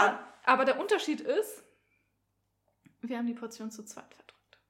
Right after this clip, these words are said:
Speaker 1: Die, die, die,
Speaker 2: Die,
Speaker 1: die,
Speaker 2: die,
Speaker 1: die,
Speaker 2: die,
Speaker 1: die
Speaker 2: die,
Speaker 1: Portion.
Speaker 2: die.
Speaker 1: Ja, okay.
Speaker 2: Ja.
Speaker 1: Das Ding ist, ich krieg immer so eine Kinderportion. Ähm,
Speaker 2: <laughs>
Speaker 1: also, es ist für mich eine voll normale Portion so, aber ich esse allgemein ein bisschen weniger.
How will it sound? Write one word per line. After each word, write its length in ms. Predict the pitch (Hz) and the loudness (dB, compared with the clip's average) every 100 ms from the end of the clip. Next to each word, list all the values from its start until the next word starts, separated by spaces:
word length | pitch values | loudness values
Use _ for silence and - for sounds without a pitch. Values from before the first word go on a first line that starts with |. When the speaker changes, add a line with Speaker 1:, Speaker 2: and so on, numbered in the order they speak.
| _ _ - | _ _ -6
Speaker 1:
Die, 160 | 220 208 | -6 -4
die, 520 | 220 214 196 - - | -4 -4 -6 -12 -8
die, 280 | 226 196 - | -6 -4 -6
Speaker 2:
Die, 140 | 220 | -6
Speaker 1:
die, 0 | |
Speaker 2:
die, 280 | 214 196 196 | -4 -4 -4
Speaker 1:
die, 0 | |
Speaker 2:
die, 240 | 196 180 | -4 -6
Speaker 1:
die 100 | 214 | -6
Speaker 2:
die, 120 | 196 175 | -8 -8
Speaker 1:
Portion. 340 | - 202 196 | -10 -10 -8
Speaker 2:
die. 60 | 196 | -8
Speaker 1:
Ja, 140 | 185 | -8
okay. 200 | - - 214 | -10 -12 -12
Speaker 2:
Ja. 60 | 196 - - - | -10 -16 -12 -8
Speaker 1:
Das 180 | 226 | -8
Ding 120 | 262 277 | -4 -4
ist, 120 | 285 | -6
ich 80 | - | -10
krieg 220 | 247 - | -12 -10
immer 120 | 226 | -8
so 40 | 208 | -8
eine 100 | 190 | -10
Kinderportion. 680 | - 196 220 254 - 285 403 - _ - - - | -8 -8 -8 -12 -8 -8 -8 -12 _ -20 -20 -12
Ähm, 460 | - 226 226 240 247 262 - - - - | -6 -4 -4 -4 -4 -6 -6 -12 -16 4
Speaker 2:
<laughs> 240 | 480 - | 6 8
Speaker 1:
also, 280 | - 240 262 254 | 6 8 4 2
es 160 | - 254 | 0 0
ist 220 | 349 - - | -4 -8 -6
für 100 | 330 | -2
mich 200 | 415 - | -2 0
eine 120 | 285 | -2
voll 200 | 285 294 | 2 2
normale 380 | 254 208 208 214 | 4 6 6 4
Portion 500 | 214 202 - 180 180 | -2 -10 -6 -6 -4
so, 240 | 175 180 220 | -4 -4 -2
aber 180 | 214 | -2
ich 100 | 196 196 | -2 -6
esse 140 | - | -8
allgemein 320 | 175 175 170 | -8 -6 -8
ein 60 | 175 | -8
bisschen 280 | 170 165 160 | -12 -10 -8
weniger. 420 | 165 214 285 | -6 -6 -6